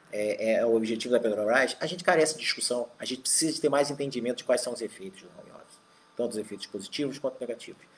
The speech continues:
Não dá pra gente fazer uma canetada e ver depois como fi-, que fica, né? A gente tá falando de vidas, de famílias, de pessoas,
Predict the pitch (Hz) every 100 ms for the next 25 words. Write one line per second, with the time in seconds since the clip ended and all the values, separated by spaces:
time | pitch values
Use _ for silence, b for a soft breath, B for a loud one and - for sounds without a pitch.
0 | b b 139 156 151 127 117 - 110 113
1 | 110 113 113 110 123 120 123 113 131 123
2 | 117 107 104 98 - - _ - - 104
3 | 95 - - b b b 107 101 98 107
4 | 107 104 107 110 139 120 107 107 117 110
5 | 123 120 113 110 107 - 107 117 113